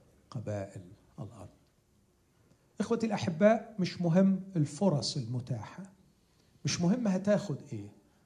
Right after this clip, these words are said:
لكن الأهم هي الشخصية التي ستملك. دعوة الرب في الملكوت ليس أن تضع يدك على أشياء،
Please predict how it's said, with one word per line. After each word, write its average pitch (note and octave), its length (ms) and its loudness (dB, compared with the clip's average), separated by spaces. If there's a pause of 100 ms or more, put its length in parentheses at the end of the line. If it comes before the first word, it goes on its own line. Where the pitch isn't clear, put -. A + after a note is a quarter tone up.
(120)
لكن C#3+ 200 -2
الأهم C#3+ 380 2
هي C3+ 180 0
الشخصية C3 640 0
التي A#2 560 -6 (380)
ستملك. G2 600 -10
دعوة C4 400 8
الرب G#3 360 0
في - 120 -4
الملكوت D3 840 2 (500)
ليس A3 260 8
أن G3+ 320 0
تضع A#3 460 0
يدك D#3+ 640 2
على A3+ 560 2
أشياء، C#3+ 720 4